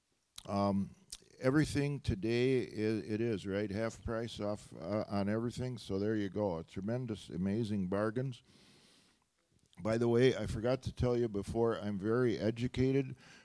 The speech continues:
but I'm totally out of my mind, <laughs> okay?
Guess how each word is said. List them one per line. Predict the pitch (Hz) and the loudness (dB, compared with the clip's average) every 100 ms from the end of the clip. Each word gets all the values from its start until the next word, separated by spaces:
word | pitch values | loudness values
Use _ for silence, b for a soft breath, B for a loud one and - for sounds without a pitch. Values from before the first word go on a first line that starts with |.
| - | -4
but | 107 | -2
I'm | 104 | 0
totally | 101 123 123 123 107 | 4 6 6 4 6
out | 107 117 | 6 6
of | 110 | 4
my | 101 | 2
mind, | 92 98 104 92 80 78 90 90 | 0 0 0 0 -2 -4 -4 -2
<laughs> | - | 4
okay? | - 101 - 120 | 6 10 8 8